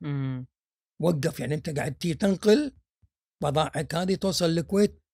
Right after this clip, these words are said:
Speaker 2: عشان تصرفها في المملكة العربية السعودية بعد ما وحد المملكة العربية السعودية، ممنوع.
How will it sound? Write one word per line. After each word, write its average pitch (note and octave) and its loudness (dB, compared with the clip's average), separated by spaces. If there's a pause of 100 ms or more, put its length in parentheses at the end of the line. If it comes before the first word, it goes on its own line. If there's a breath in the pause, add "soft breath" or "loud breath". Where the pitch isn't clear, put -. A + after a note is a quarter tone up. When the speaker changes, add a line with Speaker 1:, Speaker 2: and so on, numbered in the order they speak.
Speaker 2:
عشان F3+ -2
تصرفها D3+ 2 (440)
في D#3+ 0
المملكة E3 0
العربية C#3+ -2
السعودية D3 -4
بعد D3 0
ما C#3+ 0
وحد C#3+ -4
المملكة C#3+ -4
العربية C3+ -6
السعودية، D#3+ -4
ممنوع. E3 -2